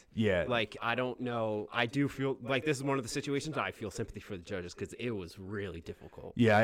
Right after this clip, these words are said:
Speaker 1: I, I, I have to agree with you there. I, I had it, um, three to two Joanna. If, if we don't score any even rounds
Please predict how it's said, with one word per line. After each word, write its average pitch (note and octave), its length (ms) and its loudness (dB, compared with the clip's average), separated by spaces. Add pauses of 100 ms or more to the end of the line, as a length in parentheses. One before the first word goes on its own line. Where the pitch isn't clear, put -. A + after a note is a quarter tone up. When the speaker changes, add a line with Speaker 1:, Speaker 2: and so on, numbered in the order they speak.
Speaker 1:
I, A#2 100 2
I, A#2+ 120 4 (220)
I - 20 6
have A2 220 6
to G#2 100 2
agree F#2+ 220 0
with F2 120 -2
you F2+ 80 -2
there. E2+ 300 0
I, A2+ 280 4
I B2 200 8
had B2+ 240 6
it, A#2+ 320 4
um, F#2+ 420 0 (280)
three A2+ 280 2
to G2+ 80 0
two A2+ 400 4
Joanna. G2 640 2
If, G#3 260 -2 (140)
if A3 200 0
we A#2 220 8
don't B2+ 340 6
score A#2+ 400 6
any A2 200 2
even G2+ 340 2
rounds G2 640 0